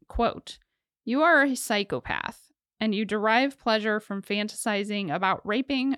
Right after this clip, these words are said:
torturing, killing, and even eating others." He went on to address both the aggravating and mitigating factors in his decision. Of course, the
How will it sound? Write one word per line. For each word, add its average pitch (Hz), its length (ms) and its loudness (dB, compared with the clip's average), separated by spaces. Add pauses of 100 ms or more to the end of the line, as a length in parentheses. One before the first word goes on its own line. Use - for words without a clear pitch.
torturing, 208 760 -4
killing, 277 480 0
and - 240 -2
even 240 420 -2
eating 202 380 -4
others." - 640 -8 (1200)
He 262 80 2
went 240 200 0
on 262 240 4
to 311 160 -2
address 233 440 2
both 208 520 -4 (580)
the 214 200 0
aggravating 262 840 2
and 214 320 0
mitigating 220 540 0
factors 185 580 -4
in 214 100 -2
his 196 200 -6
decision. 170 680 -4 (580)
Of - 200 -6
course, 202 540 -2
the 202 140 -2